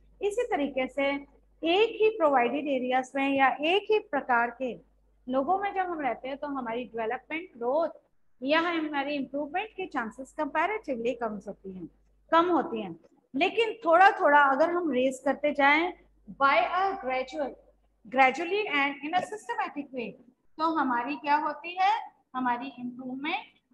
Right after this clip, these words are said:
बहुत अच्छे तरीके से होती है। The diagram this shows that, diagram पर मत जाना, सिर्फ ये देखना कि what I want to tell you, that is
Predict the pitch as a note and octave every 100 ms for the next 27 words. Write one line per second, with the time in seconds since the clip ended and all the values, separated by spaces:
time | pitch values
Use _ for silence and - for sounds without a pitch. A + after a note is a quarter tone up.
0 | - - B3 E4 E4 A#3 - B3+ A#3+ A3+
1 | A3 B3 B3 D#4 C4+ - A#3 A3+ C4+ B3+
2 | - _ _ _ _ _ _ _ - C4
3 | C#4 E4 G#4+ G#4+ G#4 D4 D#4+ - - D4+
4 | C#4 C#4 C#4+ C#4 C4+ A#3+ A#3+ C#4 - -
5 | _ _ _ _ _ _ A#3 C4 C4+ D#4
6 | D4+ D#4+ C#4+ A3+ C#4+ D4+ G#4+ A4 C#4+ D#4
7 | - _ _ _ _ A#3+ D#4 D#4 - D4+
8 | - E4 C4 C4+ C#4+ C4 C4 C#4 G4 -
9 | A#3+ A3 G#3+ F3+ _ _ _ _ _ _
10 | A3 D4 F#4 F#4 F#4+ G4